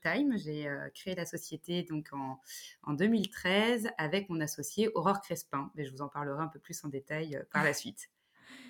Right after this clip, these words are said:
Speaker 2: Génial. Et qu'est-ce qui t'a donné, parce qu'à la base, c'est, tu as fait un master en communication, c'est bien ça ?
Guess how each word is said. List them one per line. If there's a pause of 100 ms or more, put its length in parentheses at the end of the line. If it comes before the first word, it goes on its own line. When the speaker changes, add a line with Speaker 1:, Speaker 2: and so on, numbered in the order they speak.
(200)
Speaker 2:
Génial. (680)
Et
qu'est-ce
qui
t'a
donné,
parce
qu'à
la
base,
c'est,
tu
as
fait
un
master
en
communication,
c'est
bien
ça ?